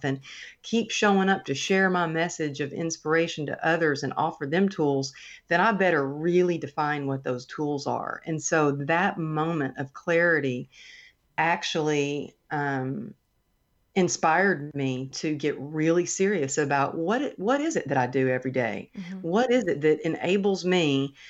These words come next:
Speaker 1: to, despite living with this pain, that makes me want to go to the doctor and, and I ask him to cut my leg off? What is it that gets me through, that keeps me going,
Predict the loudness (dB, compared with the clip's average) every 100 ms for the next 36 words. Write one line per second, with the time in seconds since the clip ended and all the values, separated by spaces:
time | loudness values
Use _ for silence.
0 | -20 _ 0 2 2 -2 -8 -6 -2 -4
1 | -2 0 2 0 -2 0 -2 -2 -2 -4
2 | 0 2 4 2 0 0 2 0 0 0
3 | 0 2 2 2 0 -6 -2 0 2 2
4 | 2 2 0 -2 -2 0 2 0 -2 -2
5 | -8 -20 -20 -20 _ 0 2 0 -4 -2
6 | -2 -2 -4 -4 -4 -6 -4 -6 -2 0
7 | 0 2 0 2 -2 -2 -2 0 0 0
8 | -2 0 0 0 0 -2 0 -2 0 -2
9 | -6 -8 -8 -2 -2 0 0 0 -2 -6